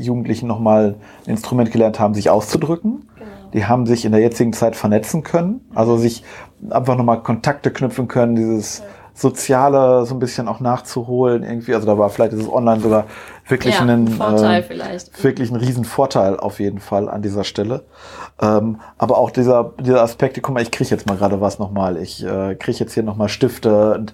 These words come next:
Speaker 1: ihr seid dafür rumge-, ihr seid ja wirklich rumgefahren da, ähm,
Speaker 2: Ja.
Speaker 1: habt ihr nicht verschickt
Speaker 2: <laughs> Genau,
Speaker 1: irgendwie?
Speaker 2: ja, es war alles, äh, dann ein bisschen kurzfristig, weil wir natürlich auch wollten, dass, äh, alle mitmachen können und so und, äh, dann sind wir dann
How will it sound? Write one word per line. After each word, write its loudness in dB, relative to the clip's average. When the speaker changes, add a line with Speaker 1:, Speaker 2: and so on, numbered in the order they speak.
Speaker 1:
ihr -10
seid 2
dafür 0
rumge-, 2
ihr -2
seid 2
ja 4
wirklich -2
rumgefahren 0
da, 0
ähm, -6
Speaker 2:
Ja. 2
Speaker 1:
habt -4
ihr 4
nicht 2
verschickt 0
Speaker 2:
<laughs> -4
Genau, 2
Speaker 1:
irgendwie? 2
Speaker 2:
ja, 4
es -2
war 2
alles, 0
äh, -6
dann 0
ein -8
bisschen 0
kurzfristig, 0
weil 2
wir 4
natürlich 2
auch 0
wollten, 2
dass, -4
äh, -2
alle 0
mitmachen -2
können 0
und -4
so 0
und, -6
äh, -6
dann -6
sind -10
wir -8
dann -8